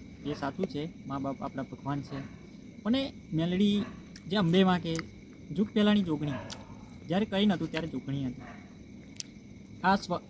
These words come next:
ધરતી પર મા વગર કોઈ આવ્યું નહીં, બ્રહ્મા, વિષ્ણુ, મહેશ, એની ઉત્પત્તિ એક સ્ત્રીના પિંડમાંથી જ થઈ છે. કમલેશભાઈ ના જાણતા હોય તો જાણી લે. બહુ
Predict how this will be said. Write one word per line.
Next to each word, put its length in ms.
ધરતી 360
પર 180
મા 200
વગર 200
કોઈ 160
આવ્યું 240
નહીં, 220
બ્રહ્મા, 320
વિષ્ણુ, 260
મહેશ, 380
એની 200
ઉત્પત્તિ 360
એક 260
સ્ત્રીના 680
પિંડમાંથી 400
જ 40
થઈ 180
છે. 160
કમલેશભાઈ 400
ના 160
જાણતા 180
હોય 100
તો 60
જાણી 160
લે. 120
બહુ 280